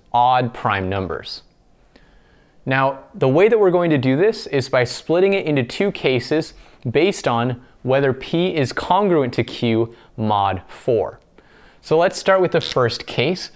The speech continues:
Suppose P is congruent to Q mod four. Because P and Q are distinct prime numbers, we know that one is gonna be bigger than the other. So without loss of generality, we can assume that P is greater than Q.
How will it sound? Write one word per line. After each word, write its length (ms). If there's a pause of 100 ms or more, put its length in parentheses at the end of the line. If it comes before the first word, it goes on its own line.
(280)
Suppose 680 (260)
P 380
is 240
congruent 600
to 100
Q 520 (400)
mod 440
four. 360 (840)
Because 440
P 220
and 120
Q 240
are 80
distinct 500
prime 260
numbers, 400
we 120
know 160
that 160
one 260
is 120
gonna 180
be 80
bigger 340
than 160
the 140
other. 360 (280)
So 240
without 360
loss 280
of 60
generality, 680
we 120
can 140
assume 400
that 140
P 220
is 120
greater 300
than 160
Q. 440